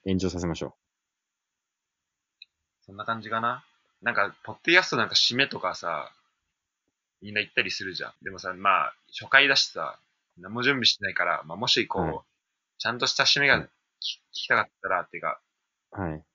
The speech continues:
Speaker 2: まあ、ちゃんとした締めは、まあ、次回以降。
Speaker 1: はい。はい。あれ、あれやりましょう。あの、あの、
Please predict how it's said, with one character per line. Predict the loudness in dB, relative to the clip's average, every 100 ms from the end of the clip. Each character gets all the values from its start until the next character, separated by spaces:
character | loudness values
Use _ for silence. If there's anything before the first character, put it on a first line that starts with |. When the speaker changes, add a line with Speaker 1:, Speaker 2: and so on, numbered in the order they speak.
| -10
Speaker 2:
ま | -8
あ、 |
ち | -4
ゃ | -4
ん |
と | -2
し |
た | 0
締 | 2 6
め | 6
は、 | 6
ま | 4 -2
あ、 |
次 | -2 4
回 | 4 4
以 | 0
降。 | -12 -14 -16 _ _ _ _ _ _ _ _ _ -14
Speaker 1:
は | -6 -6
い。 | -6 _ _ _ _ _ _ _ _
は | -10 -10
い。 | -8
あ | 0
れ、 | 2
あ | 4
れ | 4
や | 4
り | 2
ま | 0
し | -4
ょ |
う。 | -10 _
あ | -6
の、 | -4 -4 -8 _ _ _ _ _ _ _ _ _ _ _ _ _ -6
あ | -2
の、 | -2 -4